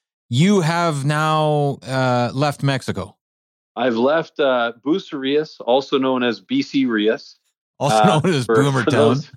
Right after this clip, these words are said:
Speaker 2: <laughs> for also known, yes, as, yeah, Boomerville. You know, I mean, I, we had a really great time. Really great. Uh, by the end, though, we were kinda ready to, to move on. But yeah, tons of people <laughs> from B C,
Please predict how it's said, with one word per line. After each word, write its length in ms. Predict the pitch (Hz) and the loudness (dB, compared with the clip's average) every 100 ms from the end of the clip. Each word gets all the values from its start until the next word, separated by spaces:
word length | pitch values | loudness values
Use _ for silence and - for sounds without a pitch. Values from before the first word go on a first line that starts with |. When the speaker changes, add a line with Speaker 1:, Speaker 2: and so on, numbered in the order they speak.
| _ 226 | _ -10
Speaker 2:
<laughs> 80 | - _ _ _ _ _ _ - | -10 _ _ _ _ _ _ -18
for 220 | - 185 | -6 -4
also 180 | - - _ - - | -4 -6 _ -20 -6
known, 180 | 151 - - | -2 -2 0
yes, 580 | 123 120 110 - - - _ - 104 - - | 0 2 -2 -2 -16 -20 _ -8 -8 -6 -2
as, 220 | 107 104 | -2 2
yeah, 200 | 107 101 | 2 2
Boomerville. 680 | 92 110 123 131 107 95 - _ _ _ - | 0 0 2 0 0 -2 -2 _ _ _ -4
You 60 | |
know, 140 | 110 95 | 0 0
I 80 | |
mean, 140 | 101 104 113 | -2 -4 -2
I, 220 | 131 117 120 | -2 -2 -2
we 140 | 123 | 0
had 100 | 127 | 0
a 60 | 104 | 0
really 240 | 104 95 | -2 -4
great 240 | 85 82 _ | -8 -16 _
time. 260 | 87 80 80 _ | -20 -20 -20 _
Really 220 | 123 123 107 | 0 0 0
great. 440 | 101 101 98 - | 0 0 0 -4
Uh, 440 | 98 92 90 90 - _ _ _ | -2 0 -2 -4 -6 _ _ _
by 120 | 120 | 0
the 160 | 117 120 | 2 2
end, 260 | 120 110 98 | 0 -2 -2
though, 180 | 90 | -2
we 200 | 85 98 | -2 -6
were 140 | 98 92 | -4 -4
kinda 300 | - 101 95 | -4 -4 -2
ready 380 | 87 87 87 82 | 0 0 0 -6
to, 240 | - 85 _ _ _ _ - | -4 -6 _ _ _ _ -4
to 80 | 113 | 0
move 300 | 107 107 95 | 2 2 2
on. 300 | 92 120 107 | 0 -2 -2
But 180 | 107 | -4
yeah, 140 | 123 107 | -2 -2
tons 340 | - 143 151 | -2 -4 -2
of 100 | 151 | -4
people 320 | - 131 123 | -4 -4 -2
<laughs> 120 | 110 - | -4 -2
from 200 | 127 104 | -6 -4
B 220 | - 107 | -4 -4
C, 440 | - - 104 110 | -4 -4 -2 -2